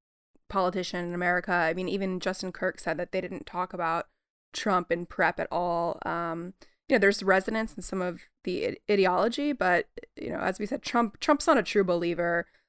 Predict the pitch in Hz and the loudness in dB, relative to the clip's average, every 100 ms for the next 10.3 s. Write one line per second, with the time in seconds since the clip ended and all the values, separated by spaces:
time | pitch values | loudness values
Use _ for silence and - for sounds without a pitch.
0 | - 202 202 208 214 220 240 240 214 185 | -8 -2 0 2 0 2 2 2 0 -2
1 | 190 185 185 185 180 - 185 - _ - | -2 0 -2 -2 -4 0 0 0 _ -12
2 | - 180 190 - 220 240 220 233 240 254 | -8 -6 -6 -4 -2 0 2 2 2 2
3 | - - 190 - 214 208 - 226 214 226 | 0 -2 -4 -4 -4 -4 -2 0 2 2
4 | 226 175 - 180 170 - - - 196 196 | -2 -6 -6 -6 -6 -4 -4 -2 0 0
5 | 190 190 - - 170 175 180 190 185 - | -2 -2 -4 -4 -4 -2 -4 -6 -10 -10
6 | 190 170 170 170 - 175 170 170 180 175 | -4 -4 -2 -4 -4 -6 -2 -2 -2 -4
7 | 175 170 - 180 170 170 - - - - | -4 -6 -8 -6 -6 -8 -10 -6 0 2
8 | 262 - - - 233 202 185 180 180 - | 2 0 -12 2 4 6 6 6 2 0
9 | - - 135 - 180 202 180 175 _ 170 | -8 -4 -4 -2 -2 0 0 -2 _ 0
10 | 165 - | 0 0